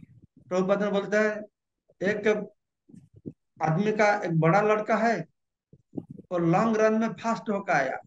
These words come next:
तो पिता माता सुनते उनको आनंद आता है। छोटा बच्चा है, वो चल नहीं पाता है, गिर जाता है, थोड़ा चलते हैं गिर जाता है,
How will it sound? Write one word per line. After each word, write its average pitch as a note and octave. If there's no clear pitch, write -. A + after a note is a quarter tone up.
तो F#3
पिता F#3
माता G#3
सुनते G#3
उनको G3
आनंद G#3
आता G#3
है। G#3
छोटा G3+
बच्चा F#3
है, G3+
वो E3
चल A3
नहीं A#3+
पाता A#3
है, A3+
गिर G#3+
जाता A3+
है, F#3+
थोड़ा A3
चलते A3
हैं G3+
गिर G3+
जाता A3
है, G3+